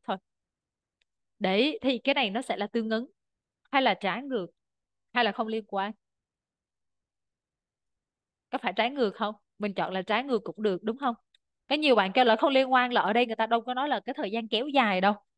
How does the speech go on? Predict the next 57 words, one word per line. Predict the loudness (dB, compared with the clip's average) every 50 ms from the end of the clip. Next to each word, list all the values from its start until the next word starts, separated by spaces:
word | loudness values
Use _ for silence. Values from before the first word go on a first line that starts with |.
| _
Nếu | 0 0 0
các | 2 0
bạn | 0 0 -2 -2
nhìn | -6 -6 -6 -6
trực | -10 -12 -10 _
diện | -4 -4 -4 -4
như | -4 -4
vậy | -4 -4 -6
thì | -6
nó | -6 -6 -6
không | -6 -6
liên | -6 -8 -4 -2
quan. | -2 -2 -2 -2 -8 -20 -20 -20 _ _
Còn | 2 2 4 4
nếu | 2 2 2
như | 2 0 -2
các | -2 0 -2
bạn | -4 -2 -2
thấy | -2 -2 -2 0
có | 2 0 0 0 -2 _
cái | -4 -2
điểm | 0 0 0 0 0 -2 -6 -6
gọi | -4 -4 -4 -4
là | -2 -2 -2 0
mấu | 2 2 0 0 2
chốt | -2 -2 -2
ở | 0 0 2
đây | 4 4 2 2
thì | -2 -6
các | -6
bạn | -6 -8 -6
thấy | -6 -6 -6
là | -4 -6 -6
nó | -6 -8
hoàn | -8 -8 -12 -8
toàn | -8 -10 -10 -8
trái | -4 -4 -4 -4 -2
ngược. | -4 -4 -4 -4 -8 -16 -20 -20 -14 _
Ở | 0 2
bên | 2 2 0 0
kia | -2 -2 0 0 0 0
là, | 0 2 2 2 2 2 0 -4 _ _ _ _ _ _ _
à, | -4 -2 0 0 0 -2 -2 -2
cái | -4 -2
thời | 0 -2 0 0
gian | 0 0 0
bắt | -4 -4 -2
đầu | -2 -2 -2 -2 -6
của | -10 -8
Phoenix | -6 -4 -4 -4 -6 -6 -2
Class | 0 0 0 0 -2 -8 -10
là | -6 -6 -6 -6
sớm | 0 2 2 2 2 0
hơn | -2 -2 -2 -2 -2 -2 _
ba | 0 2 2
mươi | 0 -4 -4 0
phút, | 0 0